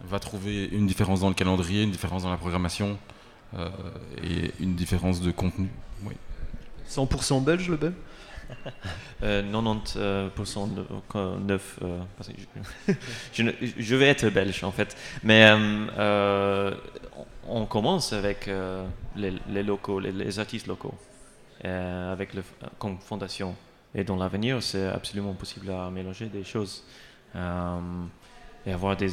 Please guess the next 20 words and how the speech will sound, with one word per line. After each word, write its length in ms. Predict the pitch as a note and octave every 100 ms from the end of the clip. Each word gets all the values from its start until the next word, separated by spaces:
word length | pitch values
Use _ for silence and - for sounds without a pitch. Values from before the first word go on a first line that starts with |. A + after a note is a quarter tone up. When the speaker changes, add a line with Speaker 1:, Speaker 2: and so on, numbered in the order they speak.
| -
Speaker 3:
des 180 | G2 F#2
ambassadeurs, 720 | F#2 G2 - G2+ G#2+ G2+ F#2+
euh, 300 | F#2+ F#2 F#2 F2+
qui 120 | G2
arrivent 360 | F#2+ G2 F#2+
à 240 | F#2 F#2 F#2
un 40 |
certain 300 | F2+ G#2 F#2+
genre, 300 | F#2+ G2+ G2+
dans 160 | F#2 F#2
un 40 |
certain 300 | - G2+ F#2+
pays. 300 | F#2 G2+ G2 - - - - - -
Euh, 500 | F#2+ F#2 F#2 F#2+ F#2+ F#2 - -
mais 140 | G#2+
je, 180 | G2+ - -
je 140 | G#2
vais 220 | G2 G2 F2+ -
justement, 540 | A2 A2+ - G#2+ G2+ F#2+
euh, 160 | F#2+